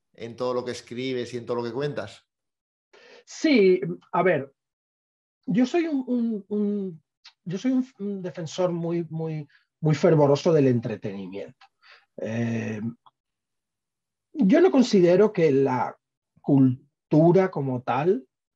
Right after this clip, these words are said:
Speaker 2: eh, sea una ventaja inherente. Eh, a mí me gusta, soy un tipo muy culto, me gusta mucho, eh, leer y escuchar y ver y tal, y además soy un acumulador de datos y de cosas y,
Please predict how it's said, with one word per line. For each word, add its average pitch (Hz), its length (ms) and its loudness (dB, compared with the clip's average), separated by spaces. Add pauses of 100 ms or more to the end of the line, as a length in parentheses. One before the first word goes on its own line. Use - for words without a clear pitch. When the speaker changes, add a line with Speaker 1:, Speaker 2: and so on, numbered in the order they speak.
(340)
Speaker 2:
eh, 135 300 -6
sea 165 480 2
una 147 600 -4 (1160)
ventaja 139 600 -4
inherente. 127 840 -6 (680)
Eh, 113 840 -12
a - 160 -6
mí 123 80 2
me 131 60 4
gusta, 123 340 4
soy - 160 -8
un 110 80 -10
tipo 117 180 -6
muy 123 180 0
culto, 202 300 2
me 156 100 -6
gusta - 220 -18
mucho, 110 880 -6 (300)
eh, 110 320 -8
leer 160 420 4
y 120 220 2
escuchar 190 500 2
y 120 120 -2
ver 175 340 0
y 127 80 -4
tal, 190 320 2
y 110 220 -12
además 120 260 -12
soy 120 160 -6
un 110 420 -8 (120)
acumulador 113 500 -4
de 113 120 -8
datos 156 420 -2
y - 20 -6
de 110 100 -8
cosas 196 400 -4
y, 110 140 -16